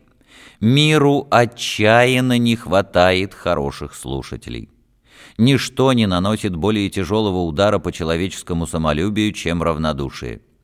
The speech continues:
Но уметь слушать не значит просто хранить молчание. Признаки скуки и раздражения,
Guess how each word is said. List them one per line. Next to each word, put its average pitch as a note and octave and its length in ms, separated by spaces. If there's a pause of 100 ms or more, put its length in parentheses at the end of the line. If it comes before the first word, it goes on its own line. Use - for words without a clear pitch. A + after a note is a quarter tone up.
(600)
Но G#2+ 260
уметь F2 480
слушать - 680 (280)
не F#2 200
значит D#2 580
просто G#2+ 400
хранить G2+ 500
молчание. G#2 840 (800)
Признаки D#3+ 640
скуки - 540
и D2+ 280
раздражения, C#2+ 1120